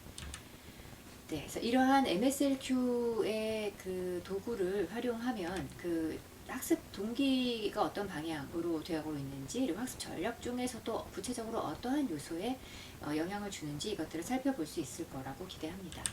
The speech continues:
본 연구의 목적은 지금 피비엘 수업이 학습 전략에 어떠한, 음, 학습 성취 도구와 학습 전략에 어떠한 효과를 주는지를 탐색하기 위해서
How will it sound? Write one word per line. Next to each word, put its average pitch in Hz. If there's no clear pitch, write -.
본 254
연구의 240
목적은 185
지금 180
피비엘 247
수업이 214
학습 262
전략에 214
어떠한, 185
음, 156
학습 262
성취 269
도구와 160
학습 269
전략에 151
어떠한 269
효과를 233
주는지를 170
탐색하기 233
위해서 139